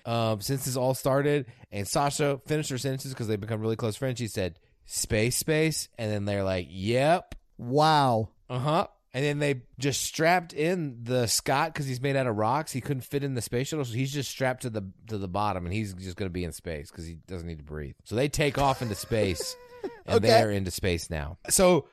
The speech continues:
Speaker 1: over on the West Coast,
Speaker 2: Right.
Speaker 1: Isaac finally pulls up their Ford Pinto to the
Speaker 2: This
Speaker 1: P C B.
Speaker 2: whole time they've been in a Ford Pinto?
Speaker 1: Yeah.
Speaker 2: This
Speaker 1: He
Speaker 2: is
Speaker 1: likes to
Speaker 2: shit you
Speaker 1: live.
Speaker 2: gotta tell us way in advance.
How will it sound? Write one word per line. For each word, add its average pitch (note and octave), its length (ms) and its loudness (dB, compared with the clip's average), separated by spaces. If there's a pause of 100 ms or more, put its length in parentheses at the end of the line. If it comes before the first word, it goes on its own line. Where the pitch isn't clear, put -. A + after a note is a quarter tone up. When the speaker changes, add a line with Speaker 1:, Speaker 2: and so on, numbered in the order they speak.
Speaker 1:
over G3+ 280 6
on F3 80 2
the D3 80 4
West G3 420 6
Coast, - 600 0 (200)
Speaker 2:
Right. C#3 300 4 (100)
Speaker 1:
Isaac D#3+ 560 2
finally E3+ 320 2
pulls G3 400 6
up E3 280 4
their C#3+ 420 4
Ford D#3 640 0
Pinto F3 720 2 (160)
to D#3 140 -2
the C#3+ 360 4 (140)
Speaker 2:
This F4 300 6
Speaker 1:
P - 0 -
C A#4 80 6
B. D5 40 12
Speaker 2:
whole G#4 140 12 (140)
time G4+ 220 8
they've F#4 220 4
been F#4 140 6
in F#4 100 4
a D4+ 80 10
Ford E4 440 8
Pinto? E4+ 680 10 (720)
Speaker 1:
Yeah. F#2+ 280 -4 (160)
Speaker 2:
This F3+ 300 4
Speaker 1:
He - 60 6
Speaker 2:
is F4+ 60 8
Speaker 1:
likes - 120 4
to - 80 6
Speaker 2:
shit G4 100 6
you D#4 100 8
Speaker 1:
live. - 80 6
Speaker 2:
gotta D4+ 240 10
tell C#4 300 6
us C4+ 180 6
way G#3 600 10
in G#3 80 6
advance. E3 420 4